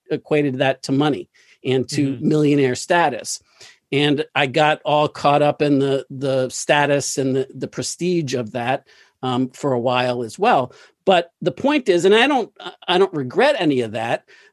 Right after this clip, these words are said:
Speaker 1: um, because it, it helped me get to where I am now, but none of it was fulfilling. None of it was meaningful to me,
Speaker 2: Mm-hmm.
Speaker 1: um, at a certain point. In the beginning, it was extremely meaningful and it was extremely gratifying. And,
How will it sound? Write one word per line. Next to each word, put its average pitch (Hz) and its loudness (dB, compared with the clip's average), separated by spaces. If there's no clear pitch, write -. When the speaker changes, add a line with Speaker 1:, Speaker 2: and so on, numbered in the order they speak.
Speaker 1:
um, 147 0
because 170 0
it, 170 -2
it 156 0
helped 170 0
me 185 2
get 175 0
to 170 -6
where 151 2
I 143 4
am 143 0
now, 170 4
but 151 0
none 202 4
of 190 0
it 160 -2
was 151 -8
fulfilling. 131 -4
None 165 2
of 180 0
it 170 -4
was 131 -8
meaningful 165 0
to - -14
me, 104 -12
Speaker 2:
Mm-hmm. 135 -8
Speaker 1:
um, 139 -2
at 170 2
a 156 -4
certain 160 -4
point. 175 -4
In 220 4
the 190 4
beginning, 202 2
it 165 0
was 151 -8
extremely 262 0
meaningful 135 -2
and 143 -4
it 135 -6
was 135 -8
extremely 277 -2
gratifying. 135 -6
And, 156 -6